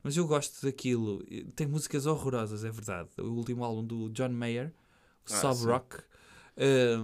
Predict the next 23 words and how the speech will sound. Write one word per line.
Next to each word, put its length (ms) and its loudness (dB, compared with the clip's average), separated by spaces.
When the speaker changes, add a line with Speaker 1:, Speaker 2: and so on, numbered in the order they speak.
Speaker 1:
mas 160 0
tem 180 6
outros 220 4
que 60 2
Speaker 2:
Nunca 60 10
Speaker 1:
aquilo 180 10
Speaker 2:
suportei 360 2
esse 220 -2
Speaker 1:
é, 100 6
Speaker 2:
gajo. 120 -4
Speaker 1:
é 60 6
um 160 6
pop 480 4
tão 220 4
orelhudo 560 4
aquilo 380 2
que, 220 -4
que 120 -4
eu 120 0
até 480 -2
a-, 60 -4
agrada-me 480 -2
aquilo. 320 -6